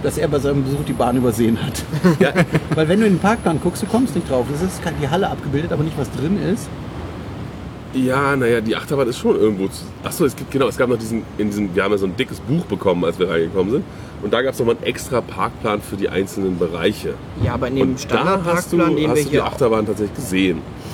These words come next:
Speaker 2: Aber, ähm, Snoopy's Great Race.
Speaker 3: Okay.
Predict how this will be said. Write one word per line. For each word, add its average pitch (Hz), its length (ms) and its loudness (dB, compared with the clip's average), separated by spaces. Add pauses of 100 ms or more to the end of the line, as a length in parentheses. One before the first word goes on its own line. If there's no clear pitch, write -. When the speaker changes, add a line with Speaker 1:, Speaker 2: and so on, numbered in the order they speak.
(500)
Speaker 2:
Aber, 95 500 2
ähm, 92 380 2 (1200)
Snoopy's 131 340 -4
Great 165 200 0 (220)
Race. - 380 -4 (240)
Speaker 3:
Okay. 139 240 -4